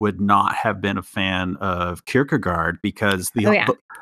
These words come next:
Speaker 1: the whole dynamic of, you know, "Come, let us reason together," and kind of assent to God through, you know, empirical evidence and rational argumentation, et cetera.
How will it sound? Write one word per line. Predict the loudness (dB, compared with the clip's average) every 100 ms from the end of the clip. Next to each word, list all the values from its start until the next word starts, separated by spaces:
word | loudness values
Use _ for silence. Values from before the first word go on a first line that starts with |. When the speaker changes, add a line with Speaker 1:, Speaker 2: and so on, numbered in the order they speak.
| 0
Speaker 1:
the | 4
whole | 6 6
dynamic | 6 4 4 4 4 2 2
of, | 0 0
you | -2
know, | -4 -4
"Come, | -4 -4 -2
let | -2
us | -4 -4
reason | -6 -6 -6
together," | -8 -6 -2 -2 0 0 0 -4
and | -8
kind | -4 -2 0
of | -2 -4 -6
assent | -2 4 4 4 0
to | -2 -2 2
God | 4 6 6 4 -2
through, | -6 -4 -4 -4 -6
you | -6
know, | -4 -4
empirical | -4 0 2 2 2 -2
evidence | -2 -6 -6 -8 -6
and | -6 -4
rational | -2 -2 -2 -2
argumentation, | -2 -2 -8 -8 -6 -6 -8
et | -10
cetera. | -6 -2 2 2